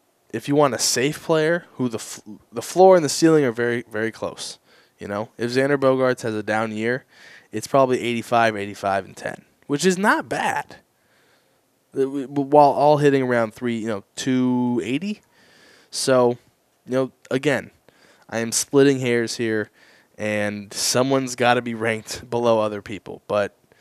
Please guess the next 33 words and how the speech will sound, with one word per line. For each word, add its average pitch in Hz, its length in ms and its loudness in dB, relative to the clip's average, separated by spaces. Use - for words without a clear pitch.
you 104 80 -12
know, 107 80 -10
five-tool 113 540 -2
contributor 135 540 -4
once 127 300 -4
again, 120 320 -4
Xander 113 320 -4
Bogaerts. 107 720 -6
There's 113 220 -2
a 117 40 -4
lot 113 220 0
to - 80 -10
like. 101 400 -4
Let's, 120 260 -6
uh, 131 200 2
let's 139 180 0
shift, - 460 2
shift - 400 0
the 139 160 2
path 131 400 2
a 120 60 -2
little 107 180 -4
bit. 95 220 -8
We've 107 100 -10
been 113 120 -8
talking 131 220 2
about 120 200 0
these 113 180 -6
power 123 520 0
guys, 113 520 0
these 101 160 -12
average 113 540 -2
guys. 107 580 -2